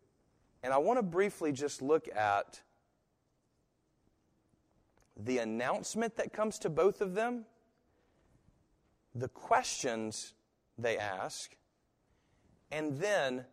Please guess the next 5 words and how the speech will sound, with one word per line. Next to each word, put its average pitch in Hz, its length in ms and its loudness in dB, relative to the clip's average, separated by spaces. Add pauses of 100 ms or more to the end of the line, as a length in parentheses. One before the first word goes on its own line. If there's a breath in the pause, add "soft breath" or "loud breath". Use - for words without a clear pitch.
(120)
the 135 100 0
response 131 1200 0 (840)
that 131 140 -4
they 123 100 0
give. 117 380 2